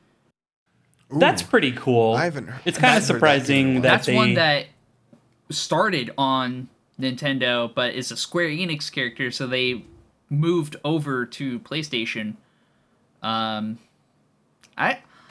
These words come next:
Speaker 3: I really would love to sit down with you guys and maybe do a video game history episode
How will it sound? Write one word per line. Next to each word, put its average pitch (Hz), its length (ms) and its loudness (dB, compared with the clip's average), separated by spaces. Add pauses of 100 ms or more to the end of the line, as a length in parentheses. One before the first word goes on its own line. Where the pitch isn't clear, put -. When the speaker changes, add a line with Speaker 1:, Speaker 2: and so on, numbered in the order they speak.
(220)
Speaker 3:
I 175 80 4
really 190 440 -2
would 180 200 -2
love 127 500 -2 (500)
to 156 140 -2
sit 151 280 -4
down 127 240 0
with 151 120 -4
you 175 100 -6
guys 185 440 -2 (260)
and 135 180 -2
maybe 151 300 0
do 165 260 0
a 123 120 -4
video 147 340 0
game 147 240 -2
history 160 500 -6
episode 208 560 -4